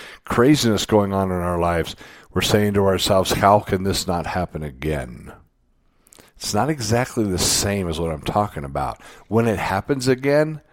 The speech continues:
then it proves itself. Don't automatically assume something terrible is gonna happen again. That's not the way it works. All right? Add this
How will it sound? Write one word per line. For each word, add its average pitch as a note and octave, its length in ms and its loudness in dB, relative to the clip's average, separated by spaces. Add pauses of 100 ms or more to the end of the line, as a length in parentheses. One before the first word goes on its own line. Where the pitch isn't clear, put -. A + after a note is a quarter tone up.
(300)
then F2+ 200 -2
it - 140 -8
proves D#2 340 -4
itself. C#2+ 420 -6
Don't A2+ 220 -6
automatically F2 800 -4 (1000)
assume D#2+ 720 -2 (200)
something E2 460 -2
terrible D#2 440 0
is C2+ 100 -8
gonna D2 220 -4
happen - 320 -6
again. C2 380 -8
That's C#2+ 220 -6
not F#2+ 160 -6
the - 80 -4
way D2+ 140 -2
it B1+ 120 -8
works. - 500 -12 (600)
All D2+ 80 -8
right? G2 260 -2 (580)
Add G#2+ 380 0
this F#2 680 2